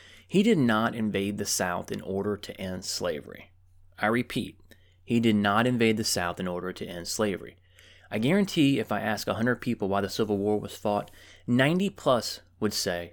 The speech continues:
something about slavery. This assertion, this assumption is one of the biggest con jobs in American history. The real reason Lincoln invaded the South was to preserve the Union. In other words, to prevent the Southern states from leaving the Union or seceding.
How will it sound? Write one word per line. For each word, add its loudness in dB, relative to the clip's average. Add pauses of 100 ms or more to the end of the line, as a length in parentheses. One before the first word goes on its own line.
something -2
about -6
slavery. -4 (840)
This 2
assertion, 0
this 2
assumption 2
is -2
one 0
of 0
the 0
biggest -2
con -4
jobs -6
in -4
American -4
history. -6 (840)
The 6
real 10
reason 4
Lincoln 0
invaded -2
the -6
South -2
was -6
to 0
preserve 2
the 0
Union. -2 (400)
In 4
other 6
words, 2
to -2
prevent -2
the -8
Southern 0
states -4
from -4
leaving 2
the 0
Union -8
or -8
seceding. -2